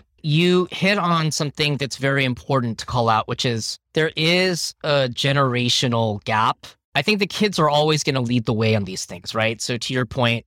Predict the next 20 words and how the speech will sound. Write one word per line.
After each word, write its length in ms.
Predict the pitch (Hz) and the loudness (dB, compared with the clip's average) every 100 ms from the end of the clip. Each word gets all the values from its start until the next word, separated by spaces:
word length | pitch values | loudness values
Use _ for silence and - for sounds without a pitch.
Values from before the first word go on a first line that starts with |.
| - | -4
and, 160 | 127 | -4
and 180 | 120 131 | -2 -2
don't 220 | 117 139 | 0 0
worry, 240 | 127 123 120 | 0 2 2
I'm 200 | 120 139 | 0 0
in 80 | 131 | 0
your 160 | 123 | -2
camp 320 | 123 139 123 | -2 -4 -4
as 160 | 127 - | -4 -2
well. 360 | 117 117 139 139 - - - | 2 4 4 0 -12 -20 -8
We 180 | 135 139 | 0 2
are 120 | 135 | 4
all 340 | 127 135 143 | 4 4 4
of 100 | 143 | 2
a 120 | 131 123 | 2 2
more 260 | 127 127 | 2 2
advanced 520 | 123 113 120 123 - - | 2 0 0 0 -4 -6
age 460 | 120 120 123 - | 0 0 0 -2
to 100 | - | -6
where 400 | 135 127 120 120 | -4 0 0 0